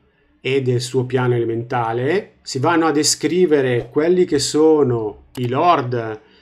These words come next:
quindi chi è a capo di questo regno elementale, tutta una serie di spell aggiuntivi,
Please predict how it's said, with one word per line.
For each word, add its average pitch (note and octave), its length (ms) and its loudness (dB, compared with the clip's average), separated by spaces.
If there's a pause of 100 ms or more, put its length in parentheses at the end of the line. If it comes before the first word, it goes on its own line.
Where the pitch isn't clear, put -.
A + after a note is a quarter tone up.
(140)
quindi A#2+ 280 -6
chi D3+ 200 0
è C3+ 100 2
a B2 120 -4
capo B2+ 420 -2
di A#2 100 -6
questo B2 340 -4
regno A#2 280 -2
elementale, A#2+ 1000 -4 (640)
tutta G3+ 260 0
una D#3+ 120 4
serie D#3 540 2
di A#2+ 140 -6
spell B2+ 800 -2
aggiuntivi, C3 1120 -2